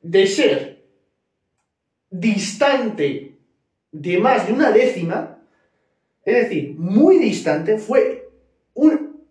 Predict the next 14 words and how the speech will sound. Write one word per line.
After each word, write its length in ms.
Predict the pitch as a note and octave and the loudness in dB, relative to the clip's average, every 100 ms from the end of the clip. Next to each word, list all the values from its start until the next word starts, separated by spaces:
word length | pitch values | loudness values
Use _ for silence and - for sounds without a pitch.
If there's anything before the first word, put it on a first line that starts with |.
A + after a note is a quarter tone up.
| - | -20
fue 440 | - C#4+ - - | -8 2 2 2
un 200 | D#4 E4 | 0 0
movimiento 1000 | D#4+ B3 G#3 G#3 F3+ E3+ E3+ - - - _ _ _ _ _ _ _ _ _ _ _ _ _ _ - | 2 2 0 -2 -2 -2 -2 -4 -6 -14 _ _ _ _ _ _ _ _ _ _ _ _ _ _ -2
en 480 | G#3+ G#3+ G#3 G#3+ G#3+ | 4 4 6 4 4
el 60 | |
mensaje 540 | G#3+ G#3+ G#3+ D4+ - D#3 | 4 4 4 -2 -2 -2
de 80 | C#3 | 0
Anakin 420 | C#3 - - - - _ _ _ _ _ _ - | -2 -10 -14 -18 -18 _ _ _ _ _ _ 0
que 160 | G#3+ | 0
fue 440 | G#3 B3 C4+ - - _ _ - | 2 -2 -4 -6 -18 _ _ -2
equidistante 1500 | A3+ A3 A#3 A#3+ G#3+ G#3+ - - A3+ G#3 E3 D3+ B2 - _ _ _ _ _ _ _ _ _ _ _ _ _ _ _ _ _ _ _ _ _ _ _ _ _ _ _ | 0 0 -2 0 0 0 -4 -4 0 0 -2 -10 -14 -16 _ _ _ _ _ _ _ _ _ _ _ _ _ _ _ _ _ _ _ _ _ _ _ _ _ _ _
a 100 | F#3 | -4
una 320 | A3+ D#4 - | -2 -2 -4
quinta 540 | - G3+ F#3 E3 - | -6 -14 -14 -16 -20